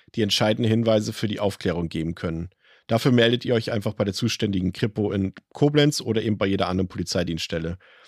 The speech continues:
Das Aktuellste, was sich zum Fall Amy Lopez erfahren lässt, ist, dass es einen neuen Hinweis aus der Bevölkerung zum Phantombild des gesuchten blonden Mannes gab. Die Auswertung dafür jedoch noch Zeit in Anspruch nehmen wird.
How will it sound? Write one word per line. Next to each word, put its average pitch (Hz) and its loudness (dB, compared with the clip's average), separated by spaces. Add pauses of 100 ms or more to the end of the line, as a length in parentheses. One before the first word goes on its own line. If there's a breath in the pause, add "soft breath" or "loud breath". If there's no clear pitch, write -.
(120 soft breath)
Das 120 -4
Aktuellste, 127 2
was 123 2
sich 123 -4
zum 117 -2
Fall 113 2
Amy 120 4
Lopez 117 2
erfahren 110 0
lässt, 110 0
ist, - -2 (280 loud breath)
dass 113 -2
es 113 -6
einen 107 2
neuen 110 6
Hinweis 117 4
aus - -6
der 107 -8
Bevölkerung 110 -2
zum - -2
Phantombild 117 2
des 85 -6
gesuchten 95 -6
blonden 92 -2
Mannes 101 0
gab. 82 0 (380 soft breath)
Die 113 -4
Auswertung 120 2
dafür 120 0
jedoch 110 0
noch 113 -2
Zeit 104 0
in 92 -2
Anspruch - -8
nehmen 80 -2
wird. 82 -6